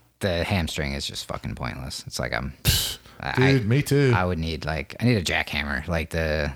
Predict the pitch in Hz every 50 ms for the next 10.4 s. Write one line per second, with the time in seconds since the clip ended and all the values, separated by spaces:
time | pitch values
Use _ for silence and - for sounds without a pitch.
0 | - - - - 73 73 - 92 82 76 73 69 69 67 69 69 69 73 73 76
1 | 71 71 67 - 76 80 73 71 - 123 117 107 95 78 69 - - - - -
2 | - - - 87 82 80 80 80 80 76 - - - 104 - - 151 139 117 147
3 | 131 135 123 110 - 120 95 90 101 101 98 90 87 85 82 82 82 78 - -
4 | 117 - - - 104 92 87 78 - _ _ - - - - - _ _ _ -
5 | 127 127 - - 127 123 110 123 107 - 147 147 147 135 - 135 110 98 98 117
6 | 151 147 139 - - 156 143 139 135 131 120 - 104 95 95 80 62 - - -
7 | _ - 98 98 98 92 90 - - 104 95 95 90 90 71 90 90 85 82 101
8 | 107 113 - - - - _ - - _ _ _ _ _ _ _ - 104 98 92
9 | 90 85 85 82 - - _ _ - - 113 110 - 113 120 123 120 - 135 117
10 | 107 104 101 101 101 98 -